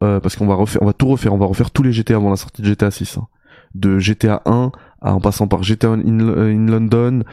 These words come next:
euh, en allant, enfin, jusque G T A cinq, tous, tous, tous, on va les refaire. Et, euh, ce sera sur la playlist G T A de YouTube. Et ce, ceux-là, ils seront pas réservés, euh, aux membres soutiens. C'est vraiment la, la partie online, euh,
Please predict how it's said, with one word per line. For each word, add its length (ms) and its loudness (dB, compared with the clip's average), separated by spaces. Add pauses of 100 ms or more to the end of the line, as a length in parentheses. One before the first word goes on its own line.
(300)
euh, 480 0
en 160 0
allant, 320 0
enfin, 260 0
jusque 280 -2
G 160 0
T 100 0
A 100 2
cinq, 380 -2 (200)
tous, 360 -2 (100)
tous, 220 -2
tous, 320 -4 (340)
on 80 -2
va 60 2
les 80 2
refaire. 400 -2 (520)
Et, 300 -2
euh, 580 2
ce 140 -4
sera 460 -2
sur 280 -2
la 120 0
playlist 560 -2
G 180 0
T 160 0
A 80 2
de 140 0
YouTube. 400 -4 (100)
Et 80 0
ce, 220 0
ceux-là, 400 -2
ils 60 -2
seront 200 -6
pas 140 0
réservés, 400 0
euh, 160 0 (360)
aux 60 -4
membres 240 2
soutiens. 240 -4
C'est 140 -8
vraiment 240 2
la, 180 0
la 100 0
partie 320 -2
online, 440 0
euh, 100 0